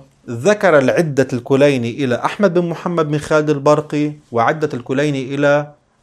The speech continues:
آه، سهل بن زياد. ذكر العدة للكليني، عدة لهما فعلًا أيضًا. لكن بقيت عندنا ماذا؟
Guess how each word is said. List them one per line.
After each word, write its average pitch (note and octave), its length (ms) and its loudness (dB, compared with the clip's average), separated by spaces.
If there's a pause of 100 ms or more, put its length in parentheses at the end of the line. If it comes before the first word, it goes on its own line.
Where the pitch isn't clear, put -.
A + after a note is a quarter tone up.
(140)
آه، G#2 380 -8
سهل C#3 260 -4
بن G#2+ 180 -6
زياد. F#2 420 -12 (720)
ذكر B2+ 360 -2
العدة A#2+ 340 -4
للكليني، A#2 520 -6
عدة B2 260 -6
لهما A#2 520 -8
فعلًا G2+ 400 -8
أيضًا. G2+ 240 -16 (540)
لكن F#3 340 2
بقيت A3+ 400 2
عندنا E3+ 380 -2
ماذا؟ C#3 580 0